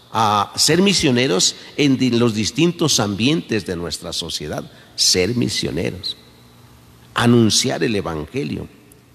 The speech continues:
San Francisco de Asís lo entendía muy bien cuando hablaba de cómo anunciar el evangelio,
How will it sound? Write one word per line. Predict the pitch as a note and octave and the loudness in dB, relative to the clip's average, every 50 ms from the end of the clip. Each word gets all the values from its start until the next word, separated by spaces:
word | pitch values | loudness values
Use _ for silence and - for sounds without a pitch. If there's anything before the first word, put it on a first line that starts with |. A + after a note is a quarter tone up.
| _ _ - - - - - - - - - - - - - | _ _ -20 -20 -20 -20 -20 -20 -20 -20 -20 -18 -18 -4 0
San | - - - F2+ F2 | 2 2 4 4 2
Francisco | E2 F#2 F2+ D#2 F2 G#2 G#2+ - - B2 | 2 0 -2 -2 -2 -4 -2 0 2 2
de | G#2+ G#2 F2+ | 2 2 2
Asís | D#2+ - - D3 D#3+ | 2 2 2 2 2
lo | D#3 C3 | 4 2
entendía | G#2 F#2 - G2 G2 F#2+ F#2+ A2 A2+ | 2 2 2 0 0 0 2 2 4
muy | A2+ A2+ A2 A2 | 4 4 4 4
bien | F#2 G#2 B2 C#3 D3 | 2 2 2 0 0
cuando | - G#2+ G2 F#2+ F2+ F#2 | 0 -2 -2 -2 -2 -2
hablaba | E2+ E2 G#2 B2 C3+ B2+ | -2 -2 -2 -2 -2 -2
de | G#2+ G2+ E2+ - - | -4 -6 -8 -8 -4
cómo | - C#3 E3 F3+ E3+ C#3 | 0 0 0 2 2 0
anunciar | A2+ G#2 F2+ D#2+ E2 E2 - C3 D3 D3 | 0 0 -2 -2 -2 -2 0 0 0 0
el | C#3 A2+ G2 | 0 -2 -2
evangelio, | F2 C#2+ C#2 C2+ C#2 C#2 - C3+ D#3+ D#3+ D3 A#2 F#2+ | -2 -2 -4 -6 -8 -8 -8 -8 -8 -8 -8 -8 -10